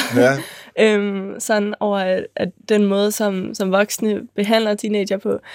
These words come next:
Speaker 2: Altså ikke kun mig, men sådan også mine venner og, og, og andre teenager over, øh, Danmark. Jeg, jeg har ikke så meget styr på sådan i andre lande,
Speaker 1: Mm.
Speaker 2: <laughs> øh, så jeg har bare taget udgangspunkt her i Danmark. Men, men jo, jeg,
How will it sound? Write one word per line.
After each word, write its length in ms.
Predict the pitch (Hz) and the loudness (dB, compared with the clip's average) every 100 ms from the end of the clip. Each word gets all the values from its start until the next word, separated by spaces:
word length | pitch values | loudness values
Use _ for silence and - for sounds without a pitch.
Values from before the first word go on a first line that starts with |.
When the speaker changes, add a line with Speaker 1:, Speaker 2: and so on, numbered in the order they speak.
| - - | -10 -2
Speaker 2:
Altså 180 | 226 233 | 2 2
ikke 140 | 262 | 0
kun 220 | 277 254 | -2 -2
mig, 300 | 196 208 247 | -2 -2 -2
men 180 | 220 214 | -4 -4
sådan 340 | 226 208 202 - | -2 -2 -4 -4
også 220 | 233 220 | -4 0
mine 160 | 226 202 | 0 2
venner 400 | 208 220 240 247 | 0 0 0 -2
og, 360 | 240 202 196 - - - | -2 -2 -2 -6 -4 -4
og, 140 | 208 - - | -4 -6 -4
og 160 | - 208 | 2 4
andre 200 | 233 240 | 4 2
teenager 680 | 247 220 208 208 196 185 190 - | 2 2 2 2 0 0 -4 -4
over, 340 | - 214 208 247 - | 0 0 0 -6 -4
øh, 500 | 202 196 190 190 202 | -2 -2 -2 -4 -2
Danmark. 440 | 202 190 208 214 - - - | 0 2 2 -2 -4 -12 -2
Jeg, 260 | 196 - - _ - - | 0 0 -6 _ -20 0
jeg 60 | 208 | 4
har 40 | |
ikke 140 | 226 220 | 6 4
så 60 | |
meget 240 | 220 202 208 | 2 2 2
styr 160 | 214 | 2
på 140 | 208 208 | 2 0
sådan 240 | 208 190 | 0 0
i 60 | 190 | 2
andre 260 | 202 220 202 | 2 4 4
lande, 240 | 185 208 247 247 214 | 4 4 4 2 0
Speaker 1:
Mm. 120 | 208 | 0
Speaker 2:
<laughs> 40 | |
øh, 180 | 202 185 233 - - - - | 0 -2 -6 -14 -20 -20 -6
så 120 | - | 2
jeg 100 | 196 | 2
har 120 | 196 190 | 2 0
bare 240 | 185 190 | -2 -2
taget 240 | - 196 | -2 -2
udgangspunkt 600 | 208 214 202 - 208 202 | -2 -4 -6 -4 -4 -4
her 100 | 214 | -4
i 60 | 202 | -2
Danmark. 360 | 202 196 202 214 - - - | -2 -2 -4 -8 -16 -20 -6
Men, 420 | - 202 202 202 - _ _ _ _ _ _ _ - | 2 4 2 -2 -8 _ _ _ _ _ _ _ 2
men 160 | 220 226 | 4 6
jo, 180 | 233 | 4
jeg, 140 | 220 | 2